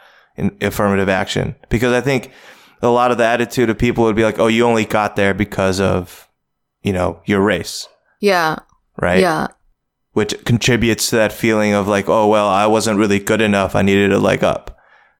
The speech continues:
Speaker 2: Yeah, that might be true. But if you're saying Asian Americans feel it more, like, we not,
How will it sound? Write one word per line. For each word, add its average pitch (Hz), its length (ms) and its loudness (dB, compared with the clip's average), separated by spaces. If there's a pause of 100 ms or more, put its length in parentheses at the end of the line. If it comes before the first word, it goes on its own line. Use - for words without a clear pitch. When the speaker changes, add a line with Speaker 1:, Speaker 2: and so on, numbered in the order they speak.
(640)
Speaker 2:
Yeah, 254 280 0
that 302 160 -2
might 453 200 2
be 262 140 2
true. 190 760 2
But - 300 -2
if 247 140 -2
you're 294 120 2
saying 381 340 0
Asian 220 720 2
Americans 233 680 0
feel 214 240 2
it 196 120 2
more, 202 340 2
like, 175 340 0 (680)
we 233 180 0
not, 311 320 0